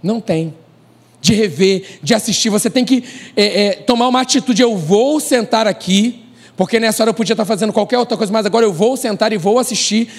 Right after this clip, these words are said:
Então, quando a gente fala assim, "Cara, vem estar no culto da manhã", não recebe isso como ofensa não, gente. Já passou o tempo da ofensa. Eu vou indicar um livro ótimo pra vocês que também mudou a minha vida, que é A Isca de Satanás. Gente, o livro bom.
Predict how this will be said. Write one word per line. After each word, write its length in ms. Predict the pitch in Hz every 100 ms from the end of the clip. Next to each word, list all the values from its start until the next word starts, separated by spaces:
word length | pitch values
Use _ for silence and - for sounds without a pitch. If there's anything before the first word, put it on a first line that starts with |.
| - -
Então, 140 | 262
quando 160 | 269 254
a 60 |
gente 200 | 240 240
fala 140 | 233 214
assim, 120 | 240
"Cara, 200 | 240 220
vem 140 | 254
estar 140 | 269 254
no 80 |
culto 220 | 240 247 214
da 100 | 220
manhã", 360 | 185 170 185 - - -
não 80 | 285
recebe 320 | 277 262 262
isso 80 | 247
como 120 | 247
ofensa 320 | 240 247 233 214
não, 220 | 190 208
gente. 480 | 165 139 120 - - - -
Já 160 | 156 233
passou 420 | 269 254 - 240
o 20 |
tempo 240 | 240 226 214
da 80 |
ofensa. 680 | 208 - 156 160 160 - 127 - _ -
Eu 100 | 190
vou 80 | 233
indicar 220 | - 233
um 40 |
livro 220 | 226 208 202
ótimo 340 | 226 - 208
pra 140 | 196
vocês 300 | 180 175 196
que 100 | -
também 240 | 208 202 214
mudou 300 | 214 156 214
a 40 |
minha 160 | 220 196
vida, 280 | 151 190 202 - -
que 100 | 220
é 20 |
A 120 | 202
Isca 360 | 202 247 - 247
de 120 | 190
Satanás. 600 | - 196 190 156 131 131
Gente, 520 | 123 120 202 208 - -
o 240 | 180 226
livro 560 | 254 196 240 220 165 269
bom. 540 | 220 131 185 180 120